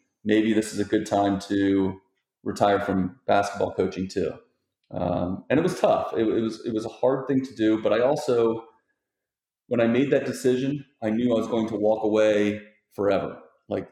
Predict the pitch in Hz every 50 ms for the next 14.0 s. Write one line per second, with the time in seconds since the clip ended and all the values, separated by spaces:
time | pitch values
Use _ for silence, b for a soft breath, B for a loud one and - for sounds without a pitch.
0 | - - 104 107 110 113 107 110 - - 107 113 117 143 165 156 - - - -
1 | 110 110 107 - 120 113 110 110 120 127 131 - 123 120 - - 147 147 - 131
2 | 117 - - 123 120 120 107 107 107 104 - 120 110 101 82 - 101 120 143 170
3 | 160 - - - - 110 107 101 95 110 110 120 107 92 90 87 95 101 - _
4 | _ _ _ _ _ _ - 117 120 - 165 170 165 - 143 127 110 92 - -
5 | - - - _ _ _ - 101 101 101 98 98 98 98 - - - - - -
6 | 113 110 - - - - - - - 98 101 107 104 104 110 113 - 127 135 -
7 | - 135 127 131 - 113 - 135 104 95 92 98 95 101 104 101 - - 123 123
8 | 123 123 123 120 - - 127 135 147 143 131 - 95 80 - - _ _ _ _
9 | _ _ _ _ _ _ - 101 95 95 95 95 95 101 101 104 104 113 117 113
10 | 113 113 113 113 107 110 - - 107 107 110 - 110 104 110 123 131 123 107 104
11 | 104 101 101 - - 104 101 101 101 101 98 104 - - - _ _ _ _ _
12 | _ _ _ - 98 98 98 98 95 95 95 95 _ _ _ _ _ - 113 110
13 | 110 110 110 110 110 110 110 - - 117 110 110 110 113 117 107 95 - -